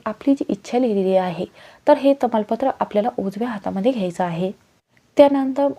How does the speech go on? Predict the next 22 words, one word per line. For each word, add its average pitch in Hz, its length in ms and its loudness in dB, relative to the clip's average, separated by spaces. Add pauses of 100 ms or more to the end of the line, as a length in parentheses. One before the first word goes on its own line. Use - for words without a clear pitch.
(120)
"ओम 247 400 2
सूर्यदेवाय 220 1080 0
नमः, 185 280 -6 (280)
ओम 208 300 0 (240)
सूर्यदेवाय 208 920 -2
नमः" 196 220 -2 (320)
असा 269 260 -2 (140)
मंत्रजप 226 640 2
आपल्याला 220 280 0 (100)
एकशे 214 220 -2
आठ 190 260 -4
वेळा 202 160 2
करायचा 190 420 0
आहे. 180 280 -4 (920)
आणि 285 280 4
आपल्या 240 320 2
मनातील 214 460 0
जी 240 140 0
काही 247 260 -2 (100)
इच्छा 220 320 -2
आहे, 196 280 -2 (500)
ती - 40 2